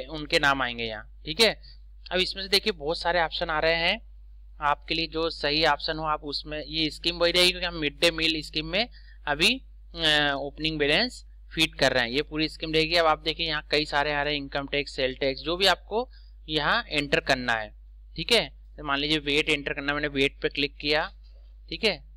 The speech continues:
जो भी ऑब्जेक्ट हेड के अंतर्गत इनकम टैक्स, ऑडिट फी, ऑडिट फी, इनकम टैक्स, ये सब, सब चीज़ें लिखी हैं इधर पूरा आप देख सकते हैं। इनके अकाउंट हेड भी दिख रहे हैं, सभी मेजर हेड, माइनर हेड, ऑब्जेक्ट हेड सब दिख रहे हैं।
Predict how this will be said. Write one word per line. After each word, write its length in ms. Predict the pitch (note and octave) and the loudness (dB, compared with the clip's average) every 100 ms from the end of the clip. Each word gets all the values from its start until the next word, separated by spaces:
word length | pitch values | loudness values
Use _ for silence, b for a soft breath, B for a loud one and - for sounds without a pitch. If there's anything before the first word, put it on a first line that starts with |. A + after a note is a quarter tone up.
| - | -14
जो 220 | C#3 D#3 | -4 0
भी 100 | E3+ | 4
ऑब्जेक्ट 460 | D3 C#3 D#3 D#3 C3 | 4 4 -2 -4 -4
हेड 260 | C#3+ D3+ | -2 0
के 100 | - | 2
अंतर्गत 360 | D#3 C#3+ D3+ D3+ | 0 0 -2 -2
इनकम 340 | C#3+ C3+ C#3 | -4 -6 -6
टैक्स, 400 | C#3 C#3 C3+ - C#3+ | -2 -2 -2 -2 -2
ऑडिट 380 | C3 B2+ C3+ | 2 2 0
फी, 260 | - C3+ C3 | -8 -4 0
ऑडिट 280 | B2 B2 C3 | 2 0 -6
फी, 200 | - C3 | -14 -12
इनकम 280 | B2 B2 B2+ | -10 -10 -8
टैक्स, 200 | C3 C3 | -8 -6
ये 100 | D3 | -4
सब, 200 | D#3+ C#3+ | -2 -2
सब 220 | - E3 | -4 -4
चीज़ें 220 | E3+ D#3+ | -4 -2
लिखी 220 | E3+ D3+ E3 | -2 -2 -2
हैं 80 | |
इधर 120 | D#3 D3+ | -2 -2
पूरा 320 | D#3 D#3+ A#3+ b b b b D3 | 0 2 2 b b b b 0
आप 100 | C#3+ | 0
देख 200 | D3 C#3+ | 2 0
सकते 280 | D#3+ - E3 | -2 -2 -4
हैं। 80 | |
इनके 160 | D#3+ D3+ | 0 -2
अकाउंट 300 | C#3 C3+ C#3+ | 0 -2 -2
हेड 200 | C#3+ C#3 | -2 -2
भी 80 | D3 | -4
दिख 180 | C#3 C#3+ | -4 0
रहे 160 | C#3 | 2
हैं, 180 | C#3+ F3 - b b - | 2 -2 -6 b b -12
सभी 220 | - D3 | -2 0
मेजर 360 | D3 C3 C#3+ C#3 | 0 0 2 4
हेड, 220 | C3+ C#3 | 4 2
माइनर 360 | C3 B2 C3 C3+ | 0 0 0 2
हेड, 140 | C3+ | 4
ऑब्जेक्ट 380 | B2 A#2+ C3 C3+ | 4 2 -2 -2
हेड 140 | C3+ | -4
सब 180 | - C#3 | -2 -2
दिख 180 | C#3+ C#3+ | -2 0
रहे 120 | C#3 | 0
हैं। 200 | C#3+ G#3 | 2 -2